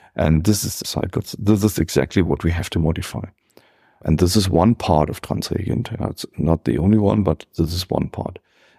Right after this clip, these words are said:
And as soon as we look at this, you have to convince people that other systems are helpful to, or are, are necessary to design the future.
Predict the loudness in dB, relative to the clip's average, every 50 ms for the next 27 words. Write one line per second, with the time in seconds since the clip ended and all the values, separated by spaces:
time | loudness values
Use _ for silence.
0 | _ 0 2 4 4 4 4 4 4 4 4 4 2 2 2 4 4 6 4 4
1 | 4 4 2 2 0 0 0 0 2 2 0 -2 -6 -12 -14 _ _ _ _ _
2 | _ _ _ _ _ -8 -2 2 2 2 4 4 2 0 0 0 -6 -4 0 2
3 | 2 4 4 6 6 4 4 2 -2 -8 -4 -4 -4 -4 -2 -4 -6 -6 -6 -8
4 | -4 -2 -2 -2 -4 -6 -20 -20 _ _ _ _ _ _ _ _ -2 0 2 4
5 | 2 2 0 2 0 0 0 0 0 0 0 0 0 -2 -4 -8 -4 0 2 4
6 | 4 4 4 4 2 0 -4 -4 0 0 2 2 2 0 -2 0 2 2 2 2
7 | 0 0 0 0 2 2 2 0 -2 -4 -6 -10 -6 -2 0 0 0 0 -2 -6
8 | -10 -4 -2 -2 -2 -2 _ _ -4 -2 2 4 4 4 4 2 2 -2 -2 0
9 | -2 -2 -2 0 -2 -2 -4 -4 -8 _ -2 -2 0 2 2 2 4 4 2 2
10 | 2 0 -2 0 0 0 0 0 -2 -6 -8 -8